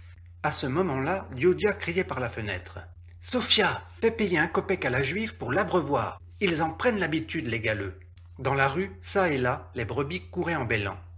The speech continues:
Les femmes criaient après le pâtre, et lui, jouant du pipeau, faisait claquer son fouet, ou leur répondait d'une grosse voix, sourde et enrouée.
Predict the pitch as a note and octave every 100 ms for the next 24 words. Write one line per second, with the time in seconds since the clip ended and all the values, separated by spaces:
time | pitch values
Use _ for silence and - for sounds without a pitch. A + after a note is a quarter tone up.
0 | - B2 B2 - F#3 - D#3+ E3+ A#2 -
1 | A#2 G2+ - F2+ - - - B2 B2+ C3+
2 | E3+ - A2 - E3 B2+ B2 C3+ - E3+
3 | F3 - C3+ B2 A#2+ E3 F3+ - G3 C3+
4 | A2+ - A2+ F2+ - - - G#3+ G#3+ -
5 | A2+ - D#3+ D#3+ C#3 D#3+ A2 G2+ G#2+ B2
6 | A#2 A#2 E3 - - - G3 E3+ B2 G#2
7 | F#2 F#2